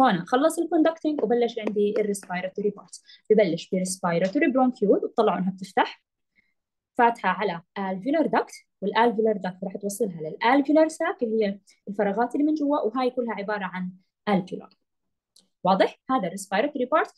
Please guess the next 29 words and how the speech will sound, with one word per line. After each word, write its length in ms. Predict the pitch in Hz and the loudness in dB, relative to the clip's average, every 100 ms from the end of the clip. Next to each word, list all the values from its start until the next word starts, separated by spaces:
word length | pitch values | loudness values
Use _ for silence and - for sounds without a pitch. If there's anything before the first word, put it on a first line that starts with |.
| _ - | _ -4
اذا 160 | 277 175 | -2 -2
من 240 | 180 214 | -2 -2
هذا 320 | 233 330 440 415 | 0 2 2 2
الجزء 400 | 392 392 359 254 | 2 0 0 0
ببلش 260 | 277 269 | 0 -2
يصير 220 | 262 262 | -4 -4
عندي 400 | 233 233 233 240 _ _ - | -2 0 0 0 _ _ 0
جاز 260 | 220 208 202 | 2 2 -4
اكسشينج. 440 | 202 - 175 - _ _ _ _ _ _ _ - | -10 -12 -16 -16 _ _ _ _ _ _ _ 0
واضح؟ 380 | 190 330 508 - _ _ _ _ _ _ _ | 4 4 2 -2 _ _ _ _ _ _ _
طيب، 200 | - - - _ 262 | 0 0 -2 _ 0
الفانكشن 520 | 262 403 494 392 453 | 4 2 2 0 0
اوف 100 | 320 | 0
ذا 80 | 277 | 2
ريسبيراتوري 540 | 294 - 247 254 196 | 2 2 0 2 -2
بورشن، 340 | 175 214 285 427 | -2 0 0 -2
as 260 | - 285 | 0 0
we 120 | 190 190 | 0 -4
said، 280 | 311 466 - | 0 0 0
انه 100 | 311 | -2
هو 160 | 320 247 | -2 -2
مسؤول 240 | - 269 | -4 -4
عن 140 | 196 | -4
الجاز 300 | 190 208 202 214 | -4 -4 -4 -6
اكسشينج. 420 | - - 147 175 - | -14 -14 -16 -8 2
اي 280 | 330 240 208 | 4 4 4
غاز؟ 180 | 370 - | 2 0
الأو 220 | 370 311 269 | 0 2 2
تو 180 | 285 | 2